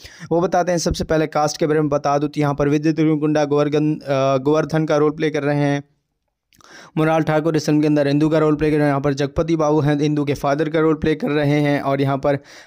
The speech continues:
दिव्यांशा कौशिक इस फिल्म के अंदर, अ, जो कि गोवर्धन की कलीग का रोल प्ले कर रही है। और यहाँ पर, अ,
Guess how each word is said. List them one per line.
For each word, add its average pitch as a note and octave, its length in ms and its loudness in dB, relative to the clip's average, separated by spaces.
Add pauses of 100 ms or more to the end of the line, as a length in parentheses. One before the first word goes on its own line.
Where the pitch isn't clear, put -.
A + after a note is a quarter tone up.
(100)
दिव्यांशा D#3+ 420 2
कौशिक E3 380 0
इस D3+ 100 0
फिल्म D#3 160 2
के D3+ 80 0
अंदर, D3+ 260 2
अ, D3 180 2
जो C#3 140 -2
कि C#3+ 200 0
गोवर्धन D3 760 0
की C#3+ 180 -6
कलीग D3 440 0
का D#3 120 0
रोल D3+ 160 2
प्ले D3 200 -2
कर D3 140 -4
रही C#3 260 0
है। C#3+ 200 2
और C3+ 220 0
यहाँ C3+ 200 0
पर, C3+ 240 0
अ, C3+ 100 -2